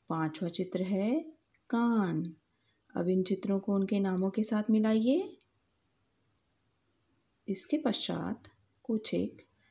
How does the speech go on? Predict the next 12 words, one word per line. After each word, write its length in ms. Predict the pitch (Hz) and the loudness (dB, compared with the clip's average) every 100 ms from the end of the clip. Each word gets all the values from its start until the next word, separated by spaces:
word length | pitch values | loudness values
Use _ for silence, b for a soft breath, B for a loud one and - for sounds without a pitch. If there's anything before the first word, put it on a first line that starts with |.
| _ - | _ -8
शब्द 440 | - - 247 247 | -2 2 2 4
दिए 360 | 214 185 175 156 | 2 2 -4 -4
गए 120 | 165 | -2
हैं, 540 | 165 156 165 165 226 - _ _ - | -2 -2 -4 -4 -6 -8 _ _ -8
उनमें 540 | 190 180 180 190 190 254 b b _ - | -4 0 0 0 -2 -4 b b _ -6
मात्राएं 720 | 165 160 160 160 156 156 233 - _ _ - | -4 -4 -4 0 0 0 -2 -4 _ _ -4
नहीं 420 | 165 151 208 269 | -2 2 6 6
लगी 300 | 220 - 165 | 6 2 -4
हैं। 320 | 143 143 - - _ _ _ _ b b - | -4 -4 -6 -8 _ _ _ _ b b -4
इन 200 | 233 285 | 2 2
शब्दों 420 | - 208 156 160 | 2 -2 0 -2
में 320 | 156 156 202 | 0 -2 -2